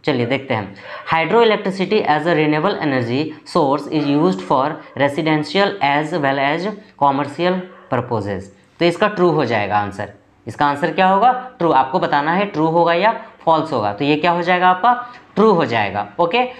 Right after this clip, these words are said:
चलिए Question number टू पे हम लोग अब आते हैं। Read the following text and excerpt from a case study titled Scouts and Guides Around the World। ये पूरा एक passage दिया गया है यहाँ पर। कितने paragraph में दिया गया है? One, two, three,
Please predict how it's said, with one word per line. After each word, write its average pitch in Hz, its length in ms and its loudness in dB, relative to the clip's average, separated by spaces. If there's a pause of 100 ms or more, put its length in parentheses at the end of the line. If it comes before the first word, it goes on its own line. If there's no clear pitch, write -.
(160)
चलिए 190 240 2 (760)
Question 180 240 0
number 214 160 2
टू 208 200 0
पे 208 100 0
हम 196 140 2
लोग 196 140 2
अब 190 140 2
आते 185 220 2
हैं। 196 400 -2 (500)
Read 196 280 2
the 214 120 2
following 180 380 2
text 139 340 -2 (340)
and 170 200 2 (180)
excerpt 156 500 0 (340)
from 180 200 2
a - 120 0 (120)
case 190 260 0 (460)
study 139 300 0 (260)
titled 135 360 0 (380)
Scouts 156 440 0 (140)
and 151 300 -2
Guides 127 480 -2
Around 131 360 -2
the 208 180 0 (280)
World। 117 240 0 (260)
ये 202 80 2
पूरा 208 340 2
एक 220 120 0
passage 185 440 -2
दिया 185 240 2
गया 180 220 2
है 180 100 4
यहाँ 170 160 2
पर। 175 120 0
कितने 170 280 -2
paragraph 180 480 2
में 175 100 -2
दिया 175 200 2
गया 170 240 2
है? 202 140 -6
One, 143 300 0
two, 165 280 -4
three, 170 500 -2